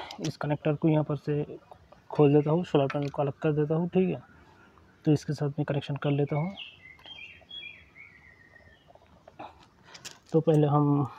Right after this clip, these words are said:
fan को connect कर लेते हैं यहाँ पर और direct इसको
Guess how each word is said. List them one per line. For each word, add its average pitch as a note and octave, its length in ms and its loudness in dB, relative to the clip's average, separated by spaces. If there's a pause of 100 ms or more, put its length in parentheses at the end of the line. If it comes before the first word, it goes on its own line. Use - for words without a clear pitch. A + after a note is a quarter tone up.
(580)
fan D3 180 2
को D3+ 80 0
connect D3 280 -6
कर D3+ 60 -2
लेते C#3+ 240 2
हैं D#3+ 120 4
यहाँ D#3 200 -2
पर F3+ 160 -4 (1900)
और D3+ 120 -4
direct C#3+ 360 0
इसको E3 360 -2